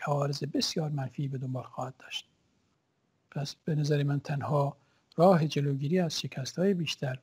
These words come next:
و پیشروی و، اه، بازپسگیری دستاوردهای چندین سالشون فقط و فقط شفافیت و صداقت با مردمشون و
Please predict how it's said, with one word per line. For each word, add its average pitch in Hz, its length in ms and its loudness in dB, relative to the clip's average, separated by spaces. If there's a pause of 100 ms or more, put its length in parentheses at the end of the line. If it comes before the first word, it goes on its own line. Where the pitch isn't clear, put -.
و 135 80 -4
پیشروی 139 720 0
و، 135 200 -4 (640)
اه، 143 180 0 (680)
بازپسگیری 147 880 2
دستاوردهای 143 1040 0
چندین 139 460 0
سالشون 180 680 2 (680)
فقط 165 280 2
و 147 60 -6
فقط 165 340 2 (120)
شفافیت 139 800 -2 (200)
و 131 60 -4
صداقت 147 640 2 (160)
با 143 140 2
مردمشون 190 800 2
و 139 180 0